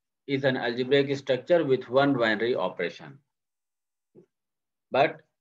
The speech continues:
in a ring, it is also an algebraic structure,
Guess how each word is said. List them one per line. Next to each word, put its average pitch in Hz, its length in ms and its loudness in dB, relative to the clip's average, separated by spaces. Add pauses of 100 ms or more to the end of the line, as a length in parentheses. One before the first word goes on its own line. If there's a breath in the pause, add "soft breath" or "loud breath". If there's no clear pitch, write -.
(440)
in 113 240 -4
a 117 80 0
ring, 175 440 0 (760)
it 107 180 -12
is 113 140 -6
also 113 460 -2
an 139 200 6
algebraic 113 560 -2
structure, 160 640 -2